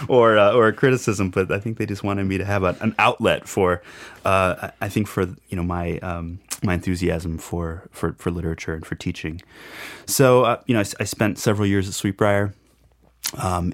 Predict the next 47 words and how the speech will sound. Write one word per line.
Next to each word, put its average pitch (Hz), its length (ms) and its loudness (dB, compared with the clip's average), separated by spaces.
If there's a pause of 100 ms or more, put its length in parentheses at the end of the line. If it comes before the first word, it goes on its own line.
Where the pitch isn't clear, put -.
and, 92 420 0 (600)
you 123 80 2
know, 98 160 0
there 104 180 0
came 120 300 2
a 113 40 4
moment 113 420 4
where 101 260 4
I, 98 580 0 (140)
you 113 140 -6
know, 92 80 -2
I 98 40 -2
was, 95 260 -6
I 101 40 -4
was 98 140 -6
coming 107 280 2
up 101 180 0
on 92 180 -2
tenure 131 520 0 (440)
and 95 320 0
thinking 110 320 0
about, 101 400 0
"Well, 98 380 -6
is 90 180 -6
this 117 160 0
the 117 100 -2
place 113 300 -2
where 107 60 -2
I'm 107 40 0
gonna 104 140 0
retire, 110 680 -6
right? 98 180 -8
Is, 98 160 -10
is 98 200 -10
this 104 200 -4
it?" 143 220 0 (160)
You 95 120 -8
know, 95 180 -4 (480)
uh, 92 240 -6
'cause - 160 -8
once 110 180 -2
you 104 60 -2
get 101 140 -4
tenure, 110 500 0
it, 78 240 -10
it's 98 200 -10
really 110 440 -4